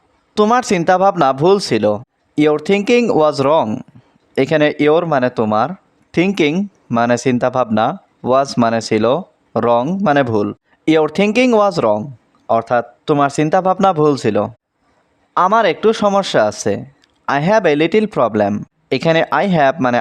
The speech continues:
আমার আছে, a little মানে একটু, প্রবলেম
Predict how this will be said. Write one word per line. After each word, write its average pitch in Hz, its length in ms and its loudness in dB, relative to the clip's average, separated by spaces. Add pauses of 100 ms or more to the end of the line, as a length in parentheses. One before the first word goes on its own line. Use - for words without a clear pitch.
(140)
আমার 117 180 0 (100)
আছে, 123 200 -4 (600)
a - 100 4
little 160 340 0 (380)
মানে 120 160 0 (180)
একটু, 117 240 -4 (640)
প্রবলেম 156 420 2